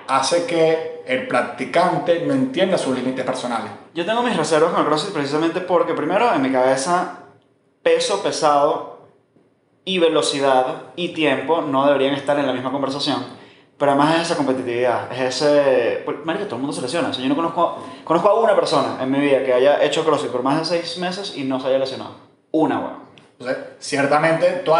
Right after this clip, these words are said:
Speaker 1: actividad física genera un impacto neuromusculete-, neuromusculoesquelético, pero coño, o sea, si una disciplina deportiva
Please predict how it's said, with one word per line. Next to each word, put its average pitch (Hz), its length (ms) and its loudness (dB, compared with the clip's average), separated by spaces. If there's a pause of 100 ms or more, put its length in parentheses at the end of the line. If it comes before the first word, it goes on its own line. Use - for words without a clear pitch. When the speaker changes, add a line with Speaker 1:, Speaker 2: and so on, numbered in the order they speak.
Speaker 1:
actividad 147 260 2
física 160 420 0
genera 131 220 -2
un 147 80 -2
impacto 160 380 0
neuromusculete-, 139 800 0
neuromusculoesquelético, 139 1120 0
pero - 200 -2
coño, 160 240 -8
o - 20 -14
sea, - 180 -16
si - 160 -10
una 135 180 -2
disciplina 147 420 -4
deportiva 156 640 0